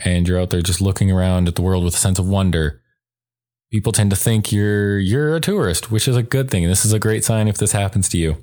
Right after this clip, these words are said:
But they're gonna stop and ask, "Oh, where are you from? How long have you been here? Why are you visiting?" Something like that. I've had this happen to me many, many, many times. And it's fantastic because you get the chance to meet a new person. You get the chance to talk to them.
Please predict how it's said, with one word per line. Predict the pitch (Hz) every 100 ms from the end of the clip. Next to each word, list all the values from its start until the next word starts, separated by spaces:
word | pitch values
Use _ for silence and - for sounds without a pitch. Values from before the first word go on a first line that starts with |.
| - - _ _ _ -
But | 113
they're | 123
gonna | 120
stop | - 123 120
and | 117
ask, | 110 107 -
"Oh, | 143
where | 143 113
are |
you | 117
from? | 110 202 220 - 95 - -
How | 101
long | 98
have | 95
you | 98
been | 175 165
here? | 135 127
Why | 107 87
are |
you | 87 87
visiting?" | 139 135 113 110 104
Something | - 156 135 101
like | 71
that. | 73 65 - - _
I've | 117
had | 117 92
this |
happen | 92 85 95
to |
me | 101
many, | 135 196 190 - -
many, | 135 131
many | 120 113 107
times. | 104 85 78 82 - - - _ _ _ _
And | 123
it's | 117 - - - - - - - - - -
fantastic | 135 156 143 143 135 - 85 - - - - -
because | 123 127 123 123
you |
get | 135
the | -
chance | - 131
to | -
meet | 110 123 151 -
a | 127
new | 117
person. | 107 120 - 196 208 _ _ _ _ _ _
You | 117
get | 120
the | 113
chance | 117 107 -
to |
talk | - 127 135
to | 147
them. | 151 139